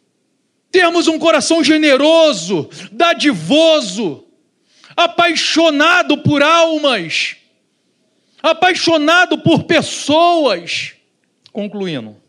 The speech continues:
permita-se ser um aprendiz,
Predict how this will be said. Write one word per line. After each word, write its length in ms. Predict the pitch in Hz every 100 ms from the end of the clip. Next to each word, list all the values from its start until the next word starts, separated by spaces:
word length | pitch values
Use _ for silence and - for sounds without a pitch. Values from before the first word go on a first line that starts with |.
| _ _ _ _
permita-se 1040 | - 233 208 226 294 302 160 135 - - - - _ _ _ _ _ _ _ _
ser 380 | - - 226
um 160 | 226 220 - _ _
aprendiz, 920 | 220 269 208 180 180 127 - - -